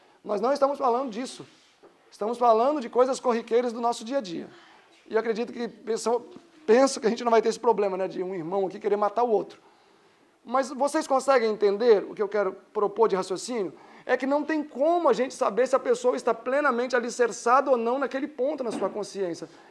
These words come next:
E se não tem como eu saber, como que eu teço um juízo de valor sobre aquele pessoa, aquela pessoa?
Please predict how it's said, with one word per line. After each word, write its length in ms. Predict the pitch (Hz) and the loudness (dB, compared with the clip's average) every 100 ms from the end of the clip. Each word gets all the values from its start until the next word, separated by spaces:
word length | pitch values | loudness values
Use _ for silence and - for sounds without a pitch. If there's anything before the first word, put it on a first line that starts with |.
| - - | -18 -12
E 80 | |
se 120 | 262 311 | -4 0
não 280 | 320 370 | 0 0
tem 220 | 359 320 294 | -2 -4 -6
como 340 | 247 311 320 | -2 0 2
eu 80 | 277 | 0
saber, 400 | - 240 208 302 | 2 0 0 -4
como 260 | 262 339 339 | -2 -2 -2
que 40 | |
eu 60 | 311 | -6
teço 320 | 302 285 285 | -4 -6 -4
um 40 | 262 | -6
juízo 260 | 262 262 | -6 -6
de 80 | 233 | -4
valor 360 | 254 240 247 254 | 2 4 4 4
sobre 200 | 247 240 | 0 -2
aquele 160 | 247 | -4
pessoa, 440 | - 240 254 254 294 | -6 -6 -4 -4 -2
aquela 200 | 240 254 | -2 -2
pessoa? 500 | 247 - 269 214 | -4 0 0 0